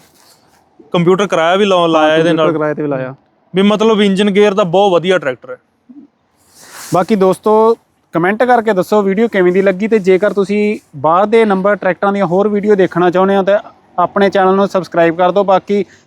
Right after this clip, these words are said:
Speaker 2: ਕਿਸਾਨ ਟਰੈਕਟਰ ਵਾਲਿਆਂ ਦਾ ਖੁਦ ਦਾ ਚੈਨਲ ਵੀ ਹੈਗਾ ਹੈ, ਆਪਾਂ ਉਹਦਾ ਜਿਹੜਾ ਲਿੰਕ ਆ ਡਿਸਕ੍ਰਿਪਸ਼ਨ ਦੇ ਵਿੱਚ ਦੇ ਦਾਂਗੇ।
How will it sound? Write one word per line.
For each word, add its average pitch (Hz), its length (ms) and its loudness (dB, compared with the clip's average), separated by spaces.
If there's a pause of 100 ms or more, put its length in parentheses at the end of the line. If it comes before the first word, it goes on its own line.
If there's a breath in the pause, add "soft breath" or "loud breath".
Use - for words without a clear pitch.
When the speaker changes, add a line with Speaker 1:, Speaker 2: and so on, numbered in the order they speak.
Speaker 2:
ਕਿਸਾਨ 185 300 0
ਟਰੈਕਟਰ 196 300 -2
ਵਾਲਿਆਂ 202 280 2
ਦਾ 208 120 0
ਖੁਦ 185 220 -2
ਦਾ 220 120 2
ਚੈਨਲ 185 300 0
ਵੀ 190 140 2
ਹੈਗਾ 170 220 0
ਹੈ, 190 80 0 (480)
ਆਪਾਂ 180 260 0
ਉਹਦਾ 190 180 2
ਜਿਹੜਾ 185 200 2
ਲਿੰਕ 165 320 0
ਆ 185 100 2
ਡਿਸਕ੍ਰਿਪਸ਼ਨ 175 520 -6
ਦੇ 190 80 0
ਵਿੱਚ 196 160 -2
ਦੇ 170 160 0
ਦਾਂਗੇ। 180 300 0